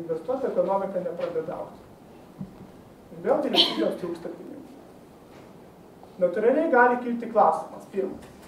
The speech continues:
tai kodėl vyriausybėms trūksta pinigų? Tai Graikijos atveju atsakymas tikriausiai labai paprastas. Kai ilgą laiką gyvenama ne pagal išgales, tai galiausiai pinigų pritrūksta. Nes galiausiai nieks nenori skolinti.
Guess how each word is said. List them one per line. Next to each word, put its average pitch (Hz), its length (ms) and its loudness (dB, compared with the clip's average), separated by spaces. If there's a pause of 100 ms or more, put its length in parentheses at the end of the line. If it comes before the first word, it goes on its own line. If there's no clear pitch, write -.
(300)
tai 190 140 0
kodėl 269 380 4
vyriausybėms 226 580 2
trūksta 202 400 -4
pinigų? 170 320 -8 (1600)
Tai 190 120 -4
Graikijos 277 480 4
atveju 220 560 2 (640)
atsakymas 196 560 -6
tikriausiai 185 480 -6
labai 160 240 -2
paprastas. - 480 -12 (1000)
Kai 208 120 -2
ilgą 196 320 6
laiką 196 340 2
gyvenama 175 540 2
ne 160 160 -6
pagal - 320 -4
išgales, 285 600 2
tai 208 120 -2
galiausiai 202 560 0
pinigų 165 400 -8
pritrūksta. 170 640 -14 (720)
Nes 170 140 -8
galiausiai 185 500 0
nieks 175 300 -6
nenori 160 340 -6
skolinti. 165 500 -6